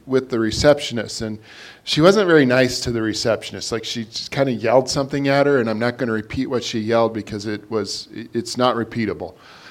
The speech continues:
And so she walks by, and you know those moments where it's like time just freezes?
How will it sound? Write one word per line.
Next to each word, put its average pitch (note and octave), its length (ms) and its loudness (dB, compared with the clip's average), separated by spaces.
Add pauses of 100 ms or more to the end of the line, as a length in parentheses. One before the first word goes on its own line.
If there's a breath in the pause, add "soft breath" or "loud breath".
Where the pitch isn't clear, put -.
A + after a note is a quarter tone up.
(220 loud breath)
And D3 240 4
so E3 540 10 (100)
she - 260 6
walks E3 400 10
by, D3 280 8
and D3+ 100 6
you C#3+ 80 2
know D#3+ 160 6
those D#3+ 220 4
moments C3+ 580 2
where C3 320 4 (220 loud breath)
it's - 200 -2
like C3 220 4
time C3 320 0
just B2+ 240 -2
freezes? C#3 720 0